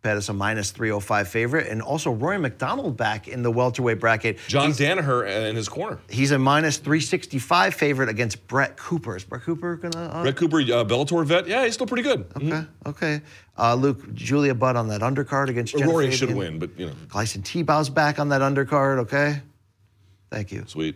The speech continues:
Speaker 1: Larissa Pacheco also on the main card.
Speaker 2: Awesome.
Speaker 1: Minus nine hundred favorite. You don't care about
Speaker 2: Can't
Speaker 1: that.
Speaker 2: wait. Nope.
Speaker 1: All right, Luke, keep the motor churning here. Uh,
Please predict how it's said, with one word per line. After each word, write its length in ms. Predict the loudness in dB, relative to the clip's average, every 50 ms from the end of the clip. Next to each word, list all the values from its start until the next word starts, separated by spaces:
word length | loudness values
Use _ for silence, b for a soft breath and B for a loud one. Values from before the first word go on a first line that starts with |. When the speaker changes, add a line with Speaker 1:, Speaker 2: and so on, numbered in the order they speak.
| -8 -10 -4
Speaker 1:
Larissa 280 | -2 0 0 0 -2 -6
Pacheco 520 | -8 -8 -6 -6 -8 -6 -4 -4 -4 -4 -6
also 260 | -6 -8 -8 -6 -6 -8
on 100 | -8 -8
the 60 | -8
main 200 | -8 -8 -8 -10
card. 200 | -8 -8 -6 -6
Speaker 2:
Awesome. 320 | -4 -6 -6 -6 -8 -10 -8 -4
Speaker 1:
Minus 300 | -2 -2 -2 -2 -2 -4
nine 180 | -4 -4 -4
hundred 300 | -4 -4 -4 -6 -8 -8
favorite. 280 | -6 -6 -6 -4 -4 -6
You 80 | -6
don't 140 | -6 -6 -8
care 140 | -10 -10 -10
about 140 | -10 -8 -8
Speaker 2:
Can't 120 | -6 -6
Speaker 1:
that. 80 | -6 -6
Speaker 2:
wait. 120 | -8 -6 -8
Nope. 120 | -8 -8 B B B B B B
Speaker 1:
All 200 | 2 4 4 6
right, 180 | 6 6 6 6
Luke, 220 | 6 4 4 4
keep 260 | 0 0 0 0 -4 -6 -4
the 160 | 0 2 4
motor 540 | 4 6 6 6 6 6 6 4 4 2 -2 -6 -16 _
churning 500 | -6 0 2 2 4 4 4 2 2 2
here. 440 | 0 2 2 4 4 4 4 2 0 2
Uh, 420 | 4 4 6 6 6 4 2